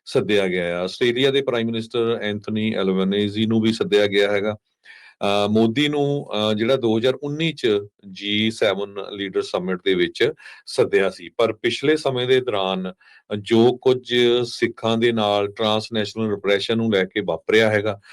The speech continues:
ਅਹ, ਕੈਨੇਡਾ ਦੇ ਵਿੱਚ ਵਸਦੇ ਜਿਹੜੇ ਸਿੱਖ ਆ, ਉਹ ਇਹ ਸੋਚਦੇ ਆ ਵੀ ਭਾਰਤ ਦੀ ਸਰਕਾਰ ਸ਼ਰੇਆਮ, ਅਹ, ਕੈਨੇਡਾ ਦੇ ਵਿੱਚ ਜੋ ਸਿੱਖ ਆਜ਼ਾਦੀ ਦੀ ਗੱਲ ਕਰਦੇ ਆ,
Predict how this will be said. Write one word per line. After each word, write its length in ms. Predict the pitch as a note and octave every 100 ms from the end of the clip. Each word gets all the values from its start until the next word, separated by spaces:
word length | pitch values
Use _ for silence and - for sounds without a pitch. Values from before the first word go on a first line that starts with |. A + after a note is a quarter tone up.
| - -
ਅਹ, 300 | G2+ G2 F#2+
ਕੈਨੇਡਾ 460 | F#2+ A2+ A2+ A#2+ C3+
ਦੇ 140 | C3+
ਵਿੱਚ 240 | C3 B2+ C3+
ਵਸਦੇ 400 | G#2 F#2 A#2 A2
ਜਿਹੜੇ 200 | A2+ A#2
ਸਿੱਖ 380 | A2+ F#2+ -
ਆ, 160 | G2+ F2+ _ _ C3
ਉਹ 120 | C#3
ਇਹ 100 | C3+
ਸੋਚਦੇ 380 | C3+ A#2 G#2 G#2
ਆ 40 |
ਵੀ 120 | G#2+
ਭਾਰਤ 400 | B2+ C3+ A2+ F2+
ਦੀ 160 | F#2 G#2
ਸਰਕਾਰ 440 | G#2 G2 G2+ F#2+
ਸ਼ਰੇਆਮ, 680 | G2 - A2 A2 G#2+ G2 F#2+
ਅਹ, 540 | - - _ - G2 F#2+
ਕੈਨੇਡਾ 420 | A2+ A2 A#2 B2
ਦੇ 140 | B2
ਵਿੱਚ 680 | G2 G2 F#2+ A2+ G#2+ G#2+ G#2+ - G2+
ਜੋ 480 | F#2 G#2 G#2+ G#2+ A2 A2+
ਸਿੱਖ 440 | - F#3 F3+ -
ਆਜ਼ਾਦੀ 580 | A2 G#2+ G#2+ G#2+ G#2 B2
ਦੀ 180 | B2+ A#2
ਗੱਲ 160 | G2
ਕਰਦੇ 380 | G2 F#2 - F#2+
ਆ, 140 | G2